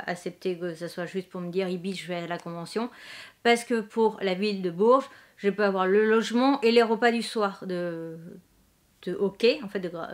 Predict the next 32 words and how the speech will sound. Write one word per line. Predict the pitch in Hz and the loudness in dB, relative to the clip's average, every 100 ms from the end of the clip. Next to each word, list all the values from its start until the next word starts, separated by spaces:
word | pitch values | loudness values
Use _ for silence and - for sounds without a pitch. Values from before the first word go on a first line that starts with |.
| 175 | -10
enfin | 175 170 | -8 -8
pas | 170 | -8
gratuit, | 180 185 180 220 | -8 -8 -8 -4
mais | 208 170 165 160 | -4 -4 -10 -14
tu | - | -10
vois, | 180 180 170 | -4 -4 -4
euh, | 170 - - - - - - _ - 202 _ - 196 - | -8 -12 -14 -16 -18 -20 -20 _ -20 -20 _ -20 -20 -10
deal, | 208 311 254 - | -4 -2 -4 -8
on | |
va | 185 | -8
dire | 180 185 | -4 -4
ça | 196 | -4
comme | 202 196 | -2 -2
ça. | 226 - - - - - - | -2 -4 -8 -14 -12 -14 2
Et, | 262 262 254 | 4 6 8
euh, | 226 220 220 214 | 6 8 6 6
donc | 247 262 | 4 4
j'aurais | 233 208 | 2 2
juste | 202 269 208 | 0 -2 2
le | 208 202 202 196 196 190 185 | 4 6 8 8 6 4 0
transport | 233 233 254 233 | -2 -2 2 2
à | 220 | 2
trouver | - 208 202 240 247 247 240 220 208 208 | -2 -4 2 4 6 4 2 4 4 6
et, | 202 190 | 6 4
euh, | 180 | 0
bon, | 175 180 | -4 -4
la | 170 | -4
bouffe | 175 190 | -6 -8
pour | - 180 | -4 -2
le | |
midi | 180 170 190 220 - | -2 -4 -4 -4 2
et, | 196 196 | 4 4